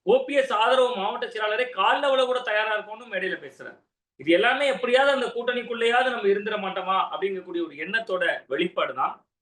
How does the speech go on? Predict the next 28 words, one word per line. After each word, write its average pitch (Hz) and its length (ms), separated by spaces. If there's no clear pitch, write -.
But 190 100
அந்த 208 600
வெளிப்பாடை 269 600
கடைசி 220 420
வரை 247 140
பாஜக 196 440
செய்யல. 135 300
பாஜகவை 262 640
நம்பி 233 320
போனவர்கள் 233 760
எல்லாருமே 247 560
பல 240 240
இடங்கள்ல 254 440
வீழ்த்தப்பட்டிருக்காங்க. 180 760
நம்ம 147 240
பல 208 220
உதாரணங்கள் 214 540
சொல்ல 151 220
முடியும். 113 300
அண்ணாமலை 277 440
என்ன 233 180
ஆனார் 220 200
இன்னைக்கு? 185 280
பாஜகவை 226 640
முழுதாக 208 400
நம்பி 196 440
தமிழ்நாட்டு 226 520
பாஜகவிற்காக 185 1080